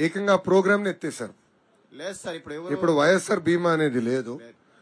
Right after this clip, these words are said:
Speaker 1: So చంద్రన్న బీమా గురించి రేపు బాబు గారు, అంటే తొందరలో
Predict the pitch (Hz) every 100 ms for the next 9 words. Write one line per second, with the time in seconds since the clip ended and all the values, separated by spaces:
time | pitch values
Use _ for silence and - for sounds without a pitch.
0 | _ _ _ 170 170 143 - 151 175 202
1 | 214 185 180 190 185 175 185 175 190 160
2 | 143 _ _ _ _ _ _ _ - 156
3 | 175 180 139 139 160 180 190 151 - 127
4 | - - 160 214 202 139